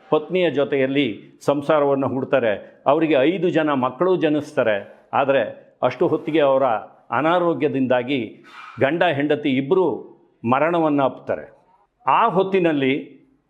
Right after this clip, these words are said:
ರಾಯ್ ಸಾಹೇಬರು ಹಳೆಯದನ್ನೆಲ್ಲ ಮರೆತು ಆ ಮೊಮ್ಮಕ್ಕಳನ್ನು ಕರ್ಕೊಂಬಂದು ತಮ್ಮ ಬಂಗಲೆಯಲ್ಲಿ ಇಟ್ಕೊಂಡು ಅವರಿಗೆ ವಿದ್ಯಾಭ್ಯಾಸವನ್ನು ಕೊಡಿಸುವ ಪ್ರಯತ್ನವನ್ನು ಮಾಡ್ತಾರೆ.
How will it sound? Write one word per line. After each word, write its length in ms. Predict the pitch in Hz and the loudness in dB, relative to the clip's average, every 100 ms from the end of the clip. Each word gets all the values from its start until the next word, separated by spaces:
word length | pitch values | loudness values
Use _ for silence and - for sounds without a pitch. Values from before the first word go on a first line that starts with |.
| _ | _
ರಾಯ್ 320 | 123 143 220 | 0 2 0
ಸಾಹೇಬರು 520 | 208 180 160 160 147 147 | 0 2 2 2 2 2
ಹಳೆಯದನ್ನೆಲ್ಲ 800 | 139 170 196 180 170 165 160 151 | 2 2 0 0 0 0 2 2
ಮರೆತು 640 | 139 160 160 143 131 - _ | 0 0 -2 -2 -4 -10 _
ಆ 140 | 131 | -2
ಮೊಮ್ಮಕ್ಕಳನ್ನು 760 | 143 139 175 208 196 180 170 160 | 2 0 0 -2 0 0 0 -2
ಕರ್ಕೊಂಬಂದು 580 | 151 139 170 156 143 165 | -2 -2 -2 -2 -2 -2
ತಮ್ಮ 300 | 147 165 196 | 0 0 0
ಬಂಗಲೆಯಲ್ಲಿ 640 | 131 143 170 185 170 160 147 | 0 0 0 0 0 0 -2
ಇಟ್ಕೊಂಡು 640 | 131 - 143 131 170 - - - | -4 -4 -2 -2 -4 -8 -10 0
ಅವರಿಗೆ 340 | 156 170 170 | 2 2 0
ವಿದ್ಯಾಭ್ಯಾಸವನ್ನು 1120 | 147 139 175 208 156 160 - 151 147 160 180 - _ _ | 0 0 0 0 0 -2 -2 -2 -2 -2 -4 -12 _ _
ಕೊಡಿಸುವ 440 | 165 180 170 185 175 | -2 0 0 0 0
ಪ್ರಯತ್ನವನ್ನು 640 | 151 156 160 160 156 151 | 2 0 0 -2 0 0
ಮಾಡ್ತಾರೆ. 420 | 123 104 - 80 | -2 -4 -8 -16